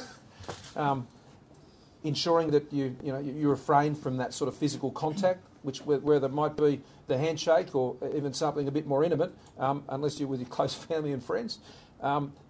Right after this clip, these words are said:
it's all common sense. You know, we don't need to tell Australians how to get out of bed in the morning and how to put their shoes and socks on and things like that. Australians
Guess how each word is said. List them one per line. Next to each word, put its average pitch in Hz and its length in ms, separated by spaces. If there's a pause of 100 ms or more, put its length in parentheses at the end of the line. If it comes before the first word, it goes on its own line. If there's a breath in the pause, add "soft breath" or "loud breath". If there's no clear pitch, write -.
(260)
it's 202 140
all 254 140
common 180 320
sense. - 460 (600)
You 170 80
know, 170 140
we 170 120
don't 220 280
need 180 180
to 147 60
tell 156 240
Australians 143 480
how 143 100
to 131 80
get 131 160
out 131 140
of 107 80
bed 131 160
in 127 100
the 123 60
morning 135 340
and 127 80
how 131 100
to 131 60
put 143 220
their 131 160
shoes 131 260
and 123 100
socks 131 280
on 120 160
and 117 120
things 127 240
like 123 220
that. 139 140
Australians 214 480